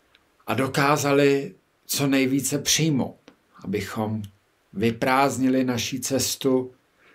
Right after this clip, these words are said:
a zároveň, abychom ji mnohem hlouběji ještě dokázali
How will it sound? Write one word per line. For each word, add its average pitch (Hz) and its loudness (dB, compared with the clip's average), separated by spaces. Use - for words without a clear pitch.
a 101 -8
zároveň, 123 0
abychom 120 0
ji 117 4
mnohem 113 0
hlouběji 117 2
ještě 104 -2
dokázali 104 -2